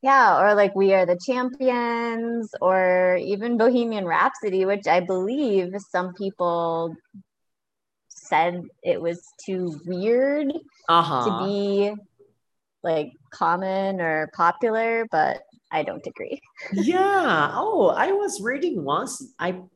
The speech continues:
Speaker 2: I probably read it somewhere. I'm not exactly where I read it, but I remember reading. I guess it was Elton John who said once, "Oh, this is too weird to radio," or something like that about the Bohemian.
Speaker 1: Yeah.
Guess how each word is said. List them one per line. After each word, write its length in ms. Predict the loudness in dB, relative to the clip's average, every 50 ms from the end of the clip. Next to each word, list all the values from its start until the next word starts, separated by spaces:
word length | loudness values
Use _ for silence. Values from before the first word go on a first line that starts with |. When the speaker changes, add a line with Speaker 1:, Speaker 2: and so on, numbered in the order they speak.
| _ _ _ -12
Speaker 2:
I 80 | -12 -12
probably 800 | -12 -12 -12 -12 -10 -8 -8 -8 -6 -6 -4 -4 -2 -2 -2
read 460 | -4 -4 -6 -4 -2 0 0 0 2 2
it 200 | 0 0 -2 -6
somewhere. 600 | -10 -8 -8 -8 -6 -2 0 0 0 0 -2 -6
I'm 140 | -10 -10 -8
not 200 | -6 -4 -2 -4
exactly 440 | -4 -4 -4 -6 -6 -6 -4 -6 -4
where 240 | -2 0 0 0
I 100 | 0 -2
read 280 | -2 -2 -2 -2 0 0
it, 160 | -2 -2 -4 -10 -20 -20 -20 -20 -20 _ -4
but 140 | -2 0 0
I 40 | 0
remember 460 | 0 -2 -2 -2 -2 -2 -2 -4 -4
reading. 640 | -4 -6 -4 -4 -4 -2 -2 -2 -2 -4 -4 -10 -14 -16 _ -6
I 80 | -4
guess 240 | 0 0 0 0 -2
it 160 | -4 -6 -4
was 320 | -4 -4 -2 -2 -2 0 0
Elton 500 | 0 0 0 -2 -6 -6 -6 -4 -4 -6
John 440 | -4 -4 -4 -2 -2 -2 -4 -4
who 180 | -4 -4 -4 -4
said 420 | -4 -6 -6 -6 -4 -4 -4 -6
once, 400 | -4 -4 -2 -2 -2 -4 -4 -4
"Oh, 180 | -2 0 0 0 -2
this 200 | -6 -12 -14 -12
is 140 | -12 -12 -12
too 260 | -10 -10 -10 -10 -8
weird 400 | -8 -6 -4 -2 -2 -2 -2 -4
to 160 | -6 -8 -6
radio," 600 | -2 0 2 2 4 2 2 2 2 2 2 2 2
or 160 | 2 2 0
something 440 | 0 -2 -4 -4 -4 -4 -6 -6 -4
like 180 | -4 -4 0
that 260 | 2 2 2 2 0 -2
about 300 | -2 -2 0 0 0 -2
the 160 | -2 -4 -2
Bohemian. 640 | 0 0 0 0 0 -2 -4 -4 -4 -2 -2 0
Speaker 1:
Yeah. 600 | 0 0 -2 -2 0 0 0 0 0 0 -2 -4